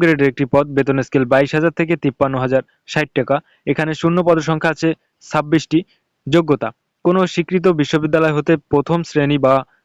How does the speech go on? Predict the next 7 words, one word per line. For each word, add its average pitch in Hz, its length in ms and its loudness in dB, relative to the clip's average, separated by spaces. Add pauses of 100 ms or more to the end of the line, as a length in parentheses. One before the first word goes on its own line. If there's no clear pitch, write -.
(140)
সমমানের 156 460 2 (220)
সিজিপিএ 170 560 2
সহ 143 120 2 (400)
স্নাতকোত্তর 160 720 0 (260)
ডিগ্রি 147 320 2
অথবা 175 240 0 (360)
অনন্য 170 300 2